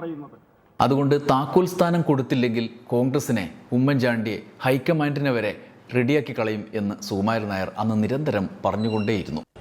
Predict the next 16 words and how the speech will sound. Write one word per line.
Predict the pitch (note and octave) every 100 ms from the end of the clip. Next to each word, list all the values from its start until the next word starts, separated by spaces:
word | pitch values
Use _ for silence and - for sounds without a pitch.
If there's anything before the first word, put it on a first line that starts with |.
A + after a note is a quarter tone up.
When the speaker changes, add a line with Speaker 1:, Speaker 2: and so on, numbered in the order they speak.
| -
Speaker 1:
കെ | C#4 C#4+
പി | D#4+ D#4
സി | D4+ D4+
സി | D4+ C4+
പ്രസിഡന്റ് | B3+ D4 C4+ B3+ F#3+ G3+
ആരായാലും | C#4 D#4+ D4 C4+ B3 B3
ശരി, | B3 G3+ - - - G#3+
ആ | A#3
കെ | B3 C#4+
പി | D4 C#4
സി | C4
സി | C4+ B3
പ്രസിഡന്റിനെ | A#3 B3 C#4 C#4 D#4 D4+ - - - - - - - - - - E3+
താക്കോൽ | A3+ B3 D#4+ D#4+ D#4+
സ്ഥാനത്ത് | D4 D4 C#4+ C4+ C4
കൊണ്ടുവരുവാൻ | C4 D4+ C#4+ C4+ C4+